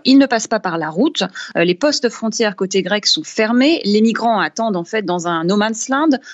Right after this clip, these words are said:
où les gardes frontières turcs les ont laissés entrer, mais où les forces grecques,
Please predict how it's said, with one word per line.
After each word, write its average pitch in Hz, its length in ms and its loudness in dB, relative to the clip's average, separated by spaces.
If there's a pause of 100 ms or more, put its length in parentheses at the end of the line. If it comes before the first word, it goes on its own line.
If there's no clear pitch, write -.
(140)
où 240 100 0
les 233 160 2
gardes 277 220 0
frontières 240 400 -2
turcs - 340 -2
les 262 300 4
ont 254 60 2
laissés 190 280 -2
entrer, 262 400 -2 (280)
mais 277 360 4
où 247 80 2
les 214 120 2
forces 196 260 -6
grecques, 233 380 -2